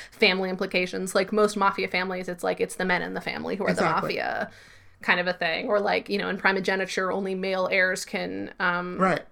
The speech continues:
Speaker 1: can take over for their dad, can t-, claim titles, and there's fun stuff you can do with
Speaker 2: There's
Speaker 1: that.
Speaker 2: always,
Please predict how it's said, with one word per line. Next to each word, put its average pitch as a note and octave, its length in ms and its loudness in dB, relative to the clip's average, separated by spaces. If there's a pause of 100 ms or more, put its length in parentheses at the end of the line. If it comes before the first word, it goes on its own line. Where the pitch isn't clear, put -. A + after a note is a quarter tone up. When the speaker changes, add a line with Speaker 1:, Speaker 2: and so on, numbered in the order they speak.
(140)
Speaker 1:
can F3+ 300 -6 (580)
take G3 240 0
over F3+ 240 2
for F3+ 140 -4
their F#3 140 0
dad, F3 460 2 (220)
can G#3+ 300 -4
t-, - 240 -6
claim G3 300 -2
titles, E3+ 540 0
and F3 180 -8 (1000)
there's F#3+ 160 -6
fun F#3+ 200 -4
stuff - 200 -6
you F#3 80 -8
can - 140 -10
do - 80 -4
with - 60 -4
Speaker 2:
There's D4 160 4
Speaker 1:
that. E4+ 40 8
Speaker 2:
always, F4 220 6